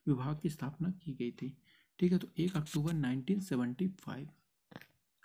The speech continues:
ऑप्शन नंबर सी। अगले क्वेश्चन की ओर बढ़ते हैं। अ, मध्य प्रदेश, अ, में खेल कूद एवं युवा कल्याण निगम की स्थापना कब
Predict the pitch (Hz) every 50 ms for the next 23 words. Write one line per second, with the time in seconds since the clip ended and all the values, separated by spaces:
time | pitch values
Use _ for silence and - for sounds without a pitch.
0 | _ _ 117 120 120 - - 143 123 123 127 139 151 - - - - - - -
1 | - - - - - - - 156 156 175 190 190 185 - 180 156 151 156 151 143
2 | 135 143 147 - - 175 185 196 - - _ _ - - _ _ _ 143 131 131
3 | 135 143 147 147 165 180 170 175 170 165 170 170 170 160 - - - _ 156 156
4 | 151 151 156 165 175 180 - - _ _ _ _ _ - 165 156 185 185 - -
5 | - 156 170 180 175 - - 156 147 143 156 143 160 160 147 147 143 139 156 170
6 | - - 151 147 147 151 156 160 151 151 147 151 151 151 160 151 - - 151 151
7 | - 165 156 - - 147